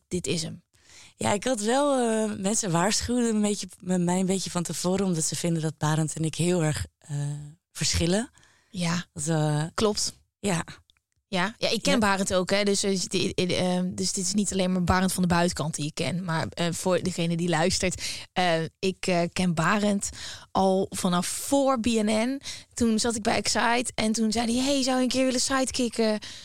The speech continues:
Speaker 1: bij drie F M?" Tijdens de, volgens mij was het nog de Freaknacht,
Speaker 2: Ja.
Speaker 1: eh, night.
Speaker 2: Ja.
Speaker 1: Was het Freaknight?
Speaker 2: Ja,
Speaker 1: Ja,
Speaker 2: ik
Speaker 1: dat
Speaker 2: heb
Speaker 1: was
Speaker 2: het
Speaker 1: gewoon
Speaker 2: teruggekeken.
Speaker 1: echt lijp. Dat was een vrijdagavond. En Giel Belen zat daar ook. En het was één grote bende. Maar een hele leuke bende. Maar dat was, en, en sindsdien, eh, eh, I Love Barend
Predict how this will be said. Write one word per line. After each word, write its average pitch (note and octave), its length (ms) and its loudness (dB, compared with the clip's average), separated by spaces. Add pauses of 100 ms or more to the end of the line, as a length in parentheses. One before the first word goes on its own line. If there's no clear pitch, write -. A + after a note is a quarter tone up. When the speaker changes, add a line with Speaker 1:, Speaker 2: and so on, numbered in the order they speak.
(140)
Speaker 1:
bij A3 340 2
drie A3+ 240 2
F F#3 40 -6
M?" F3 280 2 (540)
Tijdens G#3+ 340 2
de, - 80 -6
volgens - 180 -4
mij A#3 100 2
was A3+ 120 0
het - 100 -4
nog F#3+ 180 0
de F3+ 120 -4
Freaknacht, E3 720 -4
Speaker 2:
Ja. E3 140 2
Speaker 1:
eh, D#3 80 0
night. F3 460 -6
Speaker 2:
Ja. E3+ 100 -4
Speaker 1:
Was F3+ 80 2
het D#3 100 0
Freaknight? G#3+ 520 -4
Speaker 2:
Ja, E3 60 0
Speaker 1:
Ja, E3 60 2
Speaker 2:
ik D#3+ 80 0
Speaker 1:
dat F3 120 0
Speaker 2:
heb E3 60 0
Speaker 1:
was - 0 -
Speaker 2:
het - 80 -2 (100)
Speaker 1:
gewoon F3+ 160 0
Speaker 2:
teruggekeken. D#3+ 360 2
Speaker 1:
echt - 160 -4
lijp. - 440 -6
Dat D3+ 120 -6
was D#3+ 140 -2
een E3+ 80 -8
vrijdagavond. E3+ 920 -2
En F#3 60 -2
Giel G3 240 0
Belen F3 320 0
zat F3+ 180 -4
daar E3+ 280 -4
ook. E3 260 -4
En D#3+ 140 -2
het E3+ 120 -2
was E3+ 220 -2 (720)
één A3 280 2
grote F#3+ 500 2
bende. D#3 420 -2 (120)
Maar F#3+ 180 2
een F#3+ 60 2
hele F#3+ 260 4
leuke F3 300 4
bende. D#3 480 -2
Maar E3 200 0
dat F3 180 0
was, F#3 260 -2
en, F3 300 -4
en F3 260 -2
sindsdien, D3+ 580 -2
eh, D#3+ 600 -4
eh, E3+ 720 -6
I D#3+ 40 0
Love D#3 200 -2
Barend E3 560 -4